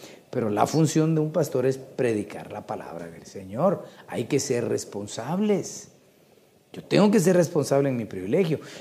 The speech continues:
pero soy responsable ahora porque en los inicios se empezó siendo responsable. Un cristiano empieza siendo responsable de pequeño. Por eso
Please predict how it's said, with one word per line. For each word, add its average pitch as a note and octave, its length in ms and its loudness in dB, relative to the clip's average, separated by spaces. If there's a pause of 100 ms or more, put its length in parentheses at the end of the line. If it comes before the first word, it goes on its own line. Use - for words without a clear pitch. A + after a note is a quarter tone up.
(120)
pero C#3 440 8
soy E3 440 8
responsable F#3+ 840 4
ahora A#3 400 2 (100)
porque D3+ 360 4
en C#3+ 140 4
los C3+ 200 2
inicios G#3+ 540 4
se - 160 0
empezó C3 400 0
siendo B2+ 360 -2
responsable. B2 880 -4 (720)
Un D#3 120 0
cristiano A#3+ 480 4
empieza G#3+ 420 4
siendo G3+ 320 4
responsable F#3+ 600 0
de F#3+ 120 4
pequeño. - 640 0 (1800)
Por D3 140 2
eso A3 380 8